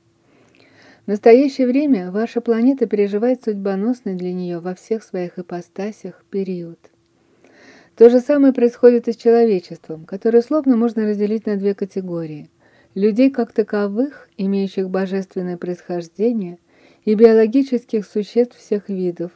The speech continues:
которых хотя и можно назвать разумными, но которые имеют совсем другое происхождение и уровень сознания.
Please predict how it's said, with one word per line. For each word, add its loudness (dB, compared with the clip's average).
которых -4
хотя -4
и 0
можно -2
назвать -8
разумными, -8
но -2
которые 4
имеют 6
совсем 2
другое 0
происхождение -4
и -6
уровень -8
сознания. -12